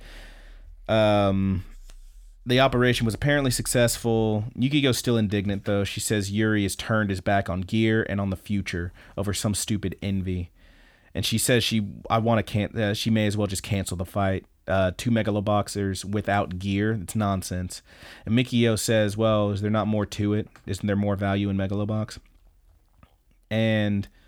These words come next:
man, she's looking pissed, but next scene is her and her assistant. They're looking over Joe's info. They, uh, she did, in fact, pick up the I D after Sachio dropped it.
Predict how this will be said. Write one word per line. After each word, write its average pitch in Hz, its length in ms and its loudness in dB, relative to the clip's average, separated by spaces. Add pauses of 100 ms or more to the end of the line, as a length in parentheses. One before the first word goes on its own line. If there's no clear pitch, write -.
(800)
man, 160 340 4
she's 160 180 0
looking 113 280 0
pissed, 110 400 0
but 101 300 0 (500)
next 127 320 0
scene 113 260 2
is 104 100 0
her 117 140 2
and 110 100 2
her 107 60 4
assistant. 104 480 -2
They're 110 100 0
looking 117 280 0
over 107 180 0
Joe's 101 320 0
info. 98 440 -2
They, 98 340 0
uh, 95 240 -2
she 107 160 -4
did, 101 180 0
in 98 80 -4
fact, 95 240 -2
pick 104 160 -2
up 98 120 -2
the 101 140 -2
I 95 100 0
D 98 280 -4
after 92 160 -8
Sachio 90 480 -6
dropped 117 360 0
it. 87 180 -6